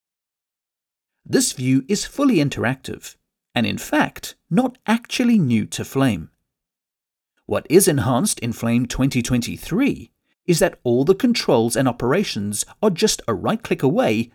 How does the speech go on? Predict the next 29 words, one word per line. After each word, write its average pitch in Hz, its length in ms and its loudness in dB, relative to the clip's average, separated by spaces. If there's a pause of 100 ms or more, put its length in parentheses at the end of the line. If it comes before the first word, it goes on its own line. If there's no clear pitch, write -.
depending 139 480 0
on 170 140 0
what - 240 -8
you - 60 -12
select. - 600 -4 (1600)
Now 101 140 -6
you 87 160 -6
could - 180 -4
swipe - 360 -4
right 135 420 -4 (220)
to - 120 -2
keep 262 300 0
swapping 113 560 0
between 120 380 -2
the 107 80 -6
comp - 480 -2
and 135 160 -6
animation 104 520 -2
view, 143 500 -2 (760)
but 110 140 -2
I 104 120 2
prefer 151 440 2
to 131 160 -4
be 143 180 -2
able 190 220 0
to - 100 -6
see - 180 -2
my 117 160 2
comp 135 320 -2